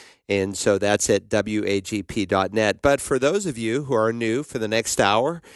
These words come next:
we will be taking people's, uh, questions. Maybe there's a challenge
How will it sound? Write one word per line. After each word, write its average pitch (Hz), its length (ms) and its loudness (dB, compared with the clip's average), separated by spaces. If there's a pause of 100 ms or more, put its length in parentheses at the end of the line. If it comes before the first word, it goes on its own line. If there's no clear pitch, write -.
(280)
we 117 100 4
will 110 140 -2
be 113 180 -4
taking 117 580 -2
people's, 110 680 0
uh, 101 280 -2
questions. 170 720 0
Maybe 113 300 2
there's 107 260 -2
a 107 80 -4
challenge 117 720 0